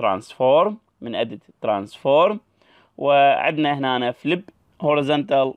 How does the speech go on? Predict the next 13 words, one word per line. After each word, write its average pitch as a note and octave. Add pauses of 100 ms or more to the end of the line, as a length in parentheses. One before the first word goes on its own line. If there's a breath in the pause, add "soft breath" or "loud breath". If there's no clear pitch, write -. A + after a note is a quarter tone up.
(120)
وflip B2+ (160)
vertical. G#2 (300)
الفليب E3
هوريزونتال B2+
هو C3+
انعكاس A#2+ (120)
أفقي، C3 (360)
نختاره، B2+ (260)
مثل B2
ما A#2
تلاحظون A#2
أصبحت G#2+
الصورة A#2